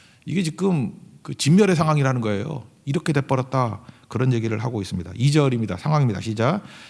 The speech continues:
"그가 명령을 듣지 아니하며 교훈을 받지 아니하며 여호와를 의뢰하지 아니하며 자기 하나님에게 가까이 나아가지 아니하였도다." 그러니까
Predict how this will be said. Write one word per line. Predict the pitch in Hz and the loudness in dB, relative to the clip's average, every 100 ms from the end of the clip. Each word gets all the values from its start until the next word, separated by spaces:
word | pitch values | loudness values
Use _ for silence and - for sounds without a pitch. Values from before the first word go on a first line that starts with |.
| - - | -20 -2
"그가 | 123 165 165 123 | 2 4 4 4
명령을 | 123 160 160 | 6 6 6
듣지 | 139 135 151 | 2 2 2
아니하며 | 120 123 123 120 98 | 2 4 4 2 0
교훈을 | - 131 143 | 2 4 4
받지 | 131 117 131 | 2 -2 -4
아니하며 | 110 104 110 104 98 87 | 0 0 2 0 0 -2
여호와를 | 104 120 123 131 139 | 0 2 4 2 0
의뢰하지 | 123 127 123 110 127 127 | 2 2 2 0 -4 -4
아니하며 | 104 101 98 95 | -2 0 -2 -4
자기 | 95 110 117 | -4 -4 -2
하나님에게 | 131 127 117 113 | 0 2 0 -2
가까이 | 113 104 - 120 110 - - - | -6 -10 -4 -2 -4 -6 -20 -16
나아가지 | - 104 113 107 110 170 196 - - | -2 2 2 2 0 -4 -4 -16 -10
아니하였도다." | - 104 117 139 113 117 117 - 98 85 95 - _ _ _ - | 0 2 2 0 -4 -6 -8 -10 -10 -12 -14 -20 _ _ _ -10
그러니까 | 127 143 139 120 - | -8 -2 -2 -2 -6